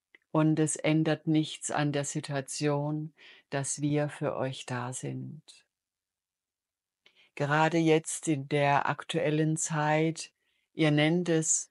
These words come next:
die Zeit bis zum Jahresende, benötigt die Erde sehr viel Unterstützung. Und so beobachten wir gespannt das Geschehen, immer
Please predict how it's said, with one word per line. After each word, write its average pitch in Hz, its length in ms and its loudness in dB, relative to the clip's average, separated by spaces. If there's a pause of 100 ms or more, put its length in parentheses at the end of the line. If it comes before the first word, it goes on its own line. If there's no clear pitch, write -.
(140)
die 151 100 0
Zeit 147 560 0
bis 156 300 -2
zum 165 260 2
Jahresende, 143 1200 -2 (480)
benötigt 156 800 2
die - 120 -2
Erde 143 440 -2
sehr 135 460 -2
viel 135 340 -4
Unterstützung. 135 1200 -8 (800)
Und 156 160 4
so 165 140 6
beobachten 160 960 4
wir 151 180 6
gespannt 147 800 -4
das 147 240 -2
Geschehen, 147 800 -4 (480)
immer 180 560 6